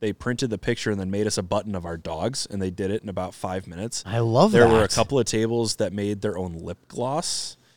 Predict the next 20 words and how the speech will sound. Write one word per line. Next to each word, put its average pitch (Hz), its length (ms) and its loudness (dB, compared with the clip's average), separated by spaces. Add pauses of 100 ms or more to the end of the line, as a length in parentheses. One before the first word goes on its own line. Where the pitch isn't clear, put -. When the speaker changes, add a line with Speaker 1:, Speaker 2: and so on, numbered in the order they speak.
(120)
Speaker 2:
Yeah, 117 140 2
Speaker 1:
And 110 80 4
they - 60 6
Speaker 2:
I've - 80 8
seen 180 180 8
Speaker 1:
were, 170 60 8
Speaker 2:
that 131 180 4
Speaker 1:
they 117 180 6
were 117 160 8
Speaker 2:
before. - 80 -
Speaker 1:
made 107 340 2
with, 101 380 0
like, 90 260 -4
good 101 200 0
ingredients 98 680 -2
and 95 100 -8
had 92 180 -6
different 92 300 -8
flavors. 90 720 -4
Speaker 2:
Yep. 131 200 -4